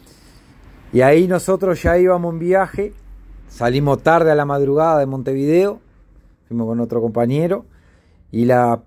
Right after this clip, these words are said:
y parte de la barra ya andaba allá. Y mientras nosotros íbamos llegando, llegamos recibiendo material. Nos iban mandando y, y la verdad que, que bueno, esta vuelta sí se ligó, se anduvo bien.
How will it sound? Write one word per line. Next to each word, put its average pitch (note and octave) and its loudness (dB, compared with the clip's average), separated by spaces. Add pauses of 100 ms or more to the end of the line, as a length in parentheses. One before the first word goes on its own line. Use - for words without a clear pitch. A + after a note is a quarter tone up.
(100)
y C#3+ -2
parte D3+ 0
de D3+ 4
la C#3+ 4
barra D#3 2
ya E3+ -4
andaba C#3 -4
allá. G#2 -16 (200)
Y B2 -8
mientras C3+ -6
nosotros G3+ 0
íbamos G3+ 2
llegando, G#3+ 0 (640)
llegamos D3+ 2
recibiendo C#3+ -2
material. A#2 -4 (920)
Nos A#2 0
iban C#3+ 2
mandando D#3+ 0 (920)
y, B2+ 0 (160)
y D3+ 0
la D3+ 4
verdad D3+ 2
que, D#3+ -2 (320)
que A#2+ -10
bueno, A2+ -6
esta C3+ -2
vuelta D3 2
sí D#3+ -8
se C3 -4
ligó, B2 0 (260)
se - -8
anduvo A#2+ -2
bien. D#3 -2